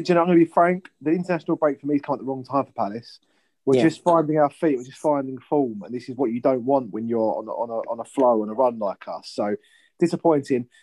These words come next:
Speaker 1: um, for me. But who was the man of the match for you chaps today? Kev, I'll start with you.
Speaker 2: I'll give it to
Speaker 1: Eze.
Speaker 2: Coyote, actually.
Speaker 1: Eze for me. You going Coyote?
Speaker 2: Eh, yeah, no, I, Eze would have been up there as well 'cause of his class. But I think just how calm Coyote was and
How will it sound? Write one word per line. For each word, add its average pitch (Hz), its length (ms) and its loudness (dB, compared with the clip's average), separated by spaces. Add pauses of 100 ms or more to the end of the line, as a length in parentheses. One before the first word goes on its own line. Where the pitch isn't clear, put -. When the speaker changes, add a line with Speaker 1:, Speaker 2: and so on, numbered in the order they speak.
(140)
Speaker 1:
um, 170 260 2 (100)
for 151 60 -12
me. 147 360 -2
But - 200 -10
who 220 100 2
was 226 140 -8
the 214 60 -2
man 190 140 0
of 180 40 -2
the 175 60 -2
match 170 200 -4
for - 80 -8
you 127 60 -6
chaps - 260 -10
today? 120 220 -10
Kev, 165 180 -4
I'll 143 80 -10
start 156 220 2
with 139 80 -6
you. 120 180 -4 (720)
Speaker 2:
I'll 156 120 0
give 170 100 0
it 151 120 0
to 135 100 -2
Speaker 1:
Eze. 135 80 -2
Speaker 2:
Coyote, 151 340 -6
actually. 110 400 -12 (100)
Speaker 1:
Eze 120 320 -6
for 104 100 -18
me. 104 180 -10
You 123 100 -4
going 123 140 0
Coyote? 120 320 -2
Speaker 2:
Eh, 139 140 -4 (360)
yeah, 156 300 -2
no, 160 100 0
I, 151 300 -2
Eze 170 280 -4
would 151 120 -6
have 147 100 -8
been 151 100 -4
up 143 160 -8
there 139 140 -8
as 127 140 -10
well 131 240 -6
'cause 135 240 -10
of 135 80 -6
his 127 180 -8
class. 127 480 -8
But 101 220 -12 (260)
I 160 80 -2
think 175 320 -2
just 185 240 -2
how 151 360 -4
calm 151 600 -6
Coyote 139 480 -4
was 135 480 -4
and 127 300 -10